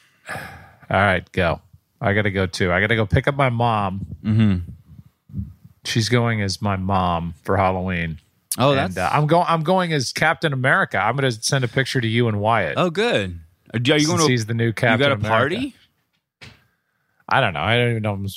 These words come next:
Speaker 1: if I'm supposed to wear a costume, but the boys want me to wear a superhero costume.
Speaker 2: Oh, that's cute. Oh, you're not going to an adult party. It's like a kid's party.
Speaker 1: No, it's a kid's thing.
Speaker 2: Oh, okay.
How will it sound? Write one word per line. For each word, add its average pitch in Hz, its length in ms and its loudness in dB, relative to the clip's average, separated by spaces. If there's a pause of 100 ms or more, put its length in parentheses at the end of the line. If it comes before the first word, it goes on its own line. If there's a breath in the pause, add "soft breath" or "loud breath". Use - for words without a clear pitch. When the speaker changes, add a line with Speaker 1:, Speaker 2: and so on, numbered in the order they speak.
Speaker 1:
if - 160 -6
I'm 104 120 0
supposed - 340 -2
to 110 60 -2
wear 92 140 0
a 78 40 -4
costume, 87 480 -2
but 82 140 -6
the - 60 -12
boys 90 260 -2
want 92 160 -2
me 90 80 -6
to 85 100 -4
wear 85 160 -2
a 76 40 -2
superhero 85 560 -2
costume. 76 460 -6 (160)
Speaker 2:
Oh, 113 140 2
that's 104 240 -4
cute. 62 340 -12 (280)
Oh, 135 60 4
you're 143 120 2
not 139 140 -2
going 127 100 -4
to 117 60 -4
an 104 80 -4
adult 98 360 -2
party. 82 300 -4
It's 78 140 -16
like 82 120 -14
a - 60 -14
kid's - 340 -8
party. - 440 -18 (360)
Speaker 1:
No, 156 280 0
it's 73 200 -8
a 85 60 -10
kid's 90 360 -4
thing. 62 300 -12
Speaker 2:
Oh, 95 180 0
okay. - 200 -16